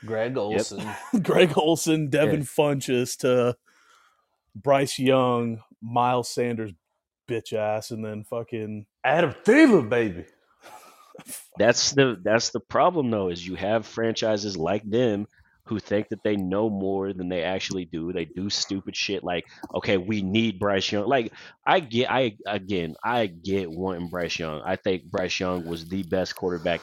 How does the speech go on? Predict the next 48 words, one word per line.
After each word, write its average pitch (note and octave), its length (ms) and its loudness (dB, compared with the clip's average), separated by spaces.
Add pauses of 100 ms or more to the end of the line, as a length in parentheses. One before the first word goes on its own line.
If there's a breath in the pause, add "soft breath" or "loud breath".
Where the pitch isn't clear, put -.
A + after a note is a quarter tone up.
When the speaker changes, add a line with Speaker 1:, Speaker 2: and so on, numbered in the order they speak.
Speaker 2:
in D3 160 0
the B2 80 0
draft F#2+ 400 0
last E2 280 -4
year. F2 120 -2
And F2+ 100 -2
if F2+ 120 -6
it's F#2+ 120 -6
not D3 200 2
him, A#2+ 200 0
I'll G2 140 0
say F#2+ 180 0
C G2+ 200 -4
J F2 120 -4
Stroud, F#2 320 -4
'cause F2 120 -6
C G#2+ 100 -4
J F#2 140 -4
Stroud F2 280 -2
has D#2+ 120 -8
looked D#2+ 160 -8
like D2+ 160 -8
him A2 200 0
this G#2+ 200 0
year. G#2+ 160 0 (320 loud breath)
But A#2 420 4 (480)
Speaker 3:
I F3 100 2
thought G3+ 280 2
Speaker 2:
you E3 80 10
don't G3+ 100 10
Speaker 3:
C D3+ 80 -4
J C3+ 40 -6
Speaker 2:
do C3 40 -8
that. B2+ 60 -10 (100)
Speaker 3:
Stroud A#2+ 320 0
was G#2 400 -14
the G#2 120 -6
best F2+ 300 -10
quarterback E2 600 -12
in F#2 80 -10
that A2 80 2
Speaker 2:
Yeah. G#2 140 6
Speaker 3:
draft. F2+ 120 -4 (720)
Speaker 2:
But C3+ 200 2
you, C3+ 100 -10
you C#3 160 -2
don't F3 240 4
trade C#3+ 420 2